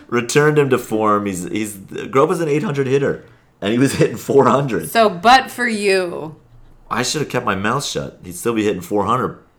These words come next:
Speaker 1: pulling
Speaker 2: Yeah.
Speaker 1: the ball to the third baseman every
Speaker 2: Shut
Speaker 1: time.
Speaker 2: your mouth.
Speaker 1: <laughs>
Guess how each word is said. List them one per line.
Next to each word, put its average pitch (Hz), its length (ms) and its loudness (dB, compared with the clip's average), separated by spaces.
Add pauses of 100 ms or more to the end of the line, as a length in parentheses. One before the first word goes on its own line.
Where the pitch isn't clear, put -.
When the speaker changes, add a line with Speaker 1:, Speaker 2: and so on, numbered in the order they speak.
(160)
Speaker 1:
pulling 202 180 -4
Speaker 2:
Yeah. 202 80 -2
Speaker 1:
the 92 60 -4
ball 92 220 2
to 87 60 -2
the 85 100 -6
third 95 220 -2
baseman 98 320 -4
every 67 140 -8
Speaker 2:
Shut 208 140 -6
Speaker 1:
time. 202 60 -6
Speaker 2:
your 202 80 -8
mouth. 185 360 -8 (360)
Speaker 1:
<laughs> - 1200 0